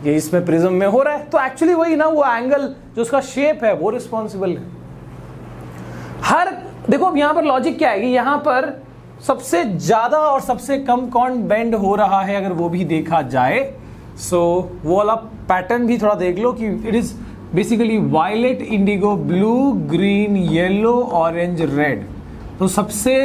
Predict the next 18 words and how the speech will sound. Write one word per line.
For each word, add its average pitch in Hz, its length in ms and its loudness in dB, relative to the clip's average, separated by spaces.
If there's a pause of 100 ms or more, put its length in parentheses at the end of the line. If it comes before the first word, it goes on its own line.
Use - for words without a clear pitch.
(400)
जो 175 220 2 (880)
ज्यादा 180 500 4
bend 233 300 2
हो 214 160 2
रहा 190 280 2
है 180 220 -2
वो 175 200 0
है 180 200 0 (140)
violet 160 460 0
color, 277 300 0 (640)
और 214 180 2
सबसे 247 460 -2 (140)
कम 262 220 2
जो 240 140 2
bend 190 280 0
हो 170 140 2
रहा 143 300 2
है, 214 140 0